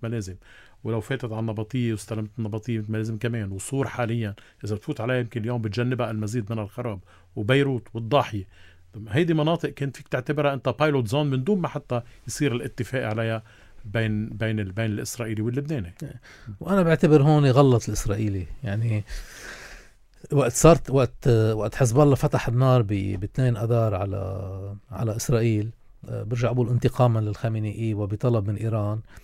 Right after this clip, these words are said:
Speaker 2: آه، <clears throat> الإسرائيلي كان لازم يكون موقفه وقتها: "يا دولة لبنانية تفضلي، أنت قلتي إنه ال-، الجنوب اللبناني صار، آه، تحت أقله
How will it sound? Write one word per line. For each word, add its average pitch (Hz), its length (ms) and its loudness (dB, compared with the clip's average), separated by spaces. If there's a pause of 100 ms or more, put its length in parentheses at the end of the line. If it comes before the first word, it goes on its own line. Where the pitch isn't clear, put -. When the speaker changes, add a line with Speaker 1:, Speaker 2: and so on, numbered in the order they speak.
(220)
Speaker 2:
آه، 107 440 -2 (180)
<clears throat> - 200 -10
الإسرائيلي 156 500 8
كان 139 140 4
لازم 131 180 4
يكون 131 260 4
موقفه 135 380 4
وقتها: 131 460 4 (340)
"يا 135 60 4
دولة 151 240 10
لبنانية 147 280 4
تفضلي، 113 480 0 (880)
أنت 147 180 4
قلتي 135 340 2
إنه 127 580 2
ال-، 113 260 0
الجنوب 117 500 4
اللبناني 123 460 4
صار، 123 380 4 (360)
آه، 110 600 -2
تحت - 260 2 (240)
أقله 147 580 8